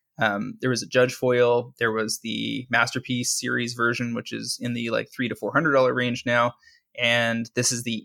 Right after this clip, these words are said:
E M A foils from last year. I don't think you're gonna see this card in foil again for a while, like, at least two years, um, possibly two to five years.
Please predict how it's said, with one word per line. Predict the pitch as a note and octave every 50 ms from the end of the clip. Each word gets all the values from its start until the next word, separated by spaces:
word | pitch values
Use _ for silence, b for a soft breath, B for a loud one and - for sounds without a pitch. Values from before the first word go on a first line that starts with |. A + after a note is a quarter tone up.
| -
E | B2 A#2
M | A#2 A#2
A | B2+ C3+ C3+
foils | C3 - B2 A#2+ A#2 A2+ A2+ A2 -
from | - - G2+ G2+
last | G#2 G#2 G2 - - -
year. | C3+ C#3+ C#3 C3 B2+ B2 - -
I | A#2+ C3
don't | F3+ G3 D#3
think | D#3+ D3+ D3
you're | C3+ -
gonna | A#2+ A2+
see | - - - C3+
this | B2 B2 -
card | - - A#2+ A#2 A2+ A#2
in | A2+
foil | - - A2+ A#2 A#2 A2+ A2
again | A2+ A2 A2 A2 A2 A2
for | - G#2 G2+ G#2+ G#2+ G2+ F#2 F#2+ F#2 F#2 F2+
a | F#2+
while, | F#2+ F#2 G2 F2+ F2 - - - - _ _ _ F2
like, | F2 E2+ - _ -
at | B2 B2+
least | A#2+ B2+ B2+ B2 - - -
two | - A#2+ A2
years, | G#2+ G#2+ G2+ F#2 F#2 F#2 - - - _ _ _ _ _ _ _ _ _ - -
um, | B2 A2+ G#2+ G2+ G2+ F#2+ - - - _
possibly | - B2+ A#2+ A#2+ - - A2+ A2
two | - - B2
to | G#2 G#2
five | - - A2+ A2+ A#2 G#2+ G2+ -
years. | E2+ F2 E2+ F2 F#2+ - -